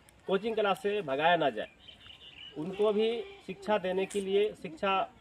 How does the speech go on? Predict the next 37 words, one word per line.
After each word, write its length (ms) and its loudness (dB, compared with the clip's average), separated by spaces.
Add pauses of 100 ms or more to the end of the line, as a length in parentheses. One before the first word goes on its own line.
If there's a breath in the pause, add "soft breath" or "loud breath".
(140)
प्राप्त 840 -4
उन 60 -6
लोग 140 -2
करना 240 0
चाहते 340 -2
हैं, 180 -4
तो 140 -8
उनको 220 -6
भी 120 -4
आप 120 -4
लोग 180 -8
सहयोग 340 2
करें। 240 0
अरे, 680 -8
सौ 260 6
बच्चे 340 4
अगर 460 2
हैं 220 4
coaching 300 -4
class 300 2
में, 160 -2
अगर 200 -2
एक 160 -6
बच्चे 240 -4
fees 280 -8
नहीं 140 0
देंगे 360 -2 (540)
तो 80 0
क्या 220 0
मतलब, 320 0
आपका 280 0
कुछ 200 -10 (120)
बिगड़ 200 2
नहीं 160 4
जाएगा? 340 -2 (440)
तो 80 -4
इसलिए 520 0